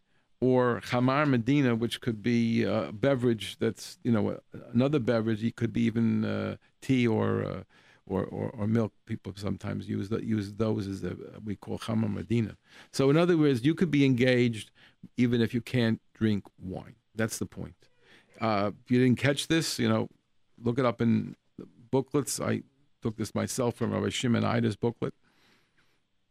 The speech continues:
Now, the size of the cup. The cup should contain a revius, which is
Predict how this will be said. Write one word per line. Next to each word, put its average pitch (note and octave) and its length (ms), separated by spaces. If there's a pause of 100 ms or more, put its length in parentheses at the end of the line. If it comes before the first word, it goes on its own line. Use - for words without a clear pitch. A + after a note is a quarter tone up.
(800)
Now, C#3 140
the C3+ 100
size F3 440
of D3 100
the A#2+ 80
cup. - 340 (760)
The - 80
cup F3+ 260
should B2+ 280 (500)
contain C#3 380
a C3 40
revius, A#2+ 680 (300)
which A2+ 240
is A#2 380